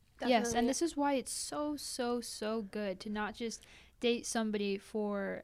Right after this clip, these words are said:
Speaker 2: the fun of dating or even, you know, even the experience of dating, because ultimately, if you don't have marriage in mind, and that doesn't mean that when you start dating someone, you're like, "Oh, I know I'm gonna wanna marry this person." That just means that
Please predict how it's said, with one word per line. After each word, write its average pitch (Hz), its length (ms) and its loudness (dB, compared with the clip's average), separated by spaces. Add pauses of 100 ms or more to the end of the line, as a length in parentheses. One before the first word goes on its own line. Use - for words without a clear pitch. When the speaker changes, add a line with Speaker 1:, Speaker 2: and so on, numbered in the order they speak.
(120)
Speaker 2:
the 190 160 -6
fun 202 240 -2
of 208 100 0
dating 220 340 4
or 196 60 0
even, 196 360 -2
you 214 140 -2
know, 190 200 -2 (200)
even 269 220 -2
the 247 100 2
experience 214 800 0
of 185 120 -4
dating, 185 380 0
because 196 340 -4 (360)
ultimately, 233 600 2
if 214 160 -4
you 226 80 -2
don't 277 240 0
have 233 440 0 (100)
marriage 196 360 0
in 226 60 0
mind, 233 220 0
and 302 100 0
that 349 120 4
doesn't 311 240 0
mean 190 200 -2
that - 140 -4
when 196 80 0
you 196 60 0
start 190 300 -4
dating 180 300 -4
someone, 170 320 -6
you're 175 100 -8
like, 180 220 -6
"Oh, 185 240 -2 (360)
I 220 120 -2
know 196 380 0
I'm 185 180 0
gonna 165 160 -6
wanna 185 160 -4
marry 190 240 0
this 175 160 -6
person." - 400 -10 (200)
That 254 160 4
just 294 220 -4
means 226 360 0
that - 220 -4